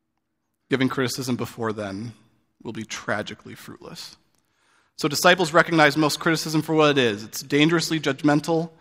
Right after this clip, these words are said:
blindly hypocritical, tragically fruitless. And most of you will, will have noticed that this whole time I've been talking about most criticism. Sometimes we do have to say something, but what does that look like?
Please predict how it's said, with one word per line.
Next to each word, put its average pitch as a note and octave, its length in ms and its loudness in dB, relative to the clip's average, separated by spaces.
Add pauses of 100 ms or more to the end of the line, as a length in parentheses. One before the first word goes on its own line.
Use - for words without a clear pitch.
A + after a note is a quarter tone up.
(340)
blindly D#3+ 560 2
hypocritical, C3+ 800 -4 (180)
tragically C#3+ 560 0
fruitless. C3 480 -6
And C3 120 0
most D#3 200 4
of G#3 60 -8
you F3+ 100 4
will, D#3 160 2
will C3+ 260 0
have C3 60 0
noticed C3 320 0
that C3 160 -4 (400)
this D3+ 120 -2
whole E3 120 2
time C#3+ 240 4
I've B2 120 2
been C3 100 2
talking C#3 400 -2
about A2 240 -4
most A#2 680 -4 (120)
criticism. - 640 -10 (1800)
Sometimes E3+ 400 2
we D3 80 -4
do C3+ 140 -2
have C3 80 -4
to B2+ 80 -12
say A#2 180 -4
something, G#2 280 -10
but E2+ 140 -14
what A#2+ 120 -12
does D#3+ 100 -8
that A2+ 220 -6
look - 180 -14
like? - 300 -14